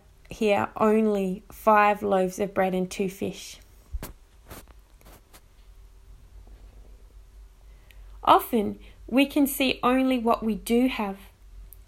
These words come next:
Thanksgiving sees not what we have, but what he has, which is abundance. Jesus really made a statement by caring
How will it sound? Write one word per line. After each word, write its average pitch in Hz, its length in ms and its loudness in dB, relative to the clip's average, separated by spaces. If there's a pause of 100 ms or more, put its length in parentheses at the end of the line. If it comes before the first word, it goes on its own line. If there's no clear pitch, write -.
(640)
Thanksgiving 240 880 0 (160)
sees 247 340 0
not 247 440 2 (840)
what 220 500 2
we 262 300 2
have, 196 460 -2 (680)
but 240 340 4
what 254 220 2
he 269 360 2
has, 202 480 -4 (240)
which 214 320 0
is 233 140 -2
abundance. 220 840 -2 (840)
Jesus 294 720 0 (120)
really 285 420 4
made 262 240 4
a 247 60 2
statement 240 600 -2 (320)
by 240 140 2
caring 247 640 0